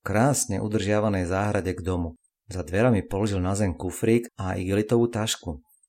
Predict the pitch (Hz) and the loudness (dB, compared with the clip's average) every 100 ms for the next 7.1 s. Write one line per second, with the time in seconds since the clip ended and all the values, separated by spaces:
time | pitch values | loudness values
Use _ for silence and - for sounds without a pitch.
0 | _ _ _ - 170 214 165 160 160 165 | _ _ _ 0 4 8 10 10 8 4
1 | - _ _ _ - 95 101 107 127 - | -4 _ _ _ -4 -2 0 2 0 -2
2 | 95 87 - - _ _ _ _ - 92 | -4 -4 -6 -10 _ _ _ _ -8 -2
3 | 113 110 120 101 101 117 98 85 101 104 | 0 0 -2 -2 0 0 -2 -2 -4 -6
4 | - 92 87 - _ 262 208 143 107 104 | -6 -6 -6 -10 _ 2 4 4 4 2
5 | 120 127 139 135 113 107 117 123 113 110 | 0 4 4 4 0 2 2 4 2 2
6 | 110 - 117 120 113 92 95 98 107 110 | -2 0 2 4 4 2 0 0 0 0
7 | 107 | 4